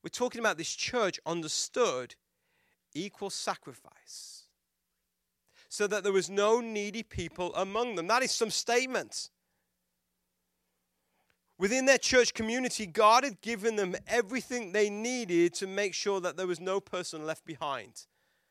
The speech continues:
I'm not talking about teachers and schools and things like that when I say that.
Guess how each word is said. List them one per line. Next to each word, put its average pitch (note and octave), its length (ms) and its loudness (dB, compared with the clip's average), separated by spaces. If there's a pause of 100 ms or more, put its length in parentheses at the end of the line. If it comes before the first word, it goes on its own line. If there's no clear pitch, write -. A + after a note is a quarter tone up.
(560)
I'm C3+ 100 -10
not D3 120 -6
talking E3 220 -8
about D3 240 -6
teachers C#3+ 360 -12
and A#2 120 -12
schools A#2+ 420 -12
and G#2 100 -16
things A2+ 200 -16
like G2 120 -10
that F2 280 -14
when G2+ 100 -14
I G2 60 -16
say - 200 -16
that. - 200 -20